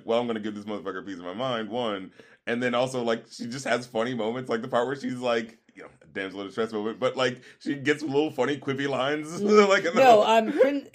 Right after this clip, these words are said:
Speaker 2: Eleanor, which is
Speaker 1: Eleanor, that was her name.
Speaker 2: Eleanor
Speaker 1: Yeah,
Speaker 2: is
Speaker 1: yeah, yeah.
Speaker 2: Princess Thickness's actual name.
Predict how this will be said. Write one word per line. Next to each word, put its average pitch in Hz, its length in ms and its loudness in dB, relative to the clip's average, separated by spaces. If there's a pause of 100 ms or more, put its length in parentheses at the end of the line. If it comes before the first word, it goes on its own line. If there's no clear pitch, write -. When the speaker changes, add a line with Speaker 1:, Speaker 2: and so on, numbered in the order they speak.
Speaker 2:
Eleanor, 220 680 4
which 175 160 -4
is 160 80 8
Speaker 1:
Eleanor, 180 320 6
that 156 120 6
was 160 100 2
her 156 80 6
name. 151 60 6
Speaker 2:
Eleanor 139 200 4
Speaker 1:
Yeah, - 140 4
Speaker 2:
is - 80 6
Speaker 1:
yeah, - 60 0
yeah. 240 80 2
Speaker 2:
Princess 202 260 0
Thickness's 180 580 -8
actual 175 380 -6
name. 165 260 -6